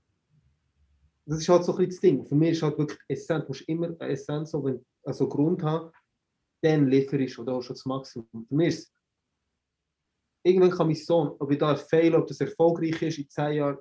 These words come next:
weiss nie-, niemand weiss. Aber mein Sohn kann zurückgehen, googlen oder ich kann mir eine Geschichte erzählen. Dann weiss, okay, Papi hat Eier auf den Tisch gelegt und einfach durchgezogen. Oder? Und dann bist du eine Vorbildfunktion.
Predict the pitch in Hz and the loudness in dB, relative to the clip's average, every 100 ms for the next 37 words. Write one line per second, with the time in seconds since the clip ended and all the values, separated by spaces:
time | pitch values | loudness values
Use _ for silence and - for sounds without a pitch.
0 | _ 143 147 160 156 139 147 131 151 156 | _ -6 -6 -6 -6 -4 -4 -4 -4 -6
1 | - _ _ 147 175 180 170 139 - 160 | -14 _ _ -6 -6 -4 -6 -6 -6 -8
2 | 160 160 147 147 160 160 143 135 135 127 | -6 -6 -4 -6 -6 -4 -4 -4 -6 -8
3 | 123 170 165 - 143 147 143 147 151 - | -10 -14 -14 -16 -12 -6 -2 -4 -6 -14
4 | _ _ _ - 139 151 147 - 156 151 | _ _ _ -6 -4 -2 -6 -10 -14 -8
5 | 156 143 127 - 143 143 131 143 143 139 | -4 -4 -4 -6 -8 -4 -6 -4 -6 -6
6 | - - 143 139 - 135 127 131 - _ | -8 -12 -12 -8 -6 -6 -6 -10 -12 _
7 | 143 143 143 - 120 - - _ _ _ | -6 -6 -8 -10 -10 -12 -20 _ _ _
8 | _ _ _ _ _ 127 139 147 156 165 | _ _ _ _ _ -8 -4 -4 -4 -6
9 | 175 - 175 135 120 - - - | -8 -6 -6 -6 -10 -16 -20 -18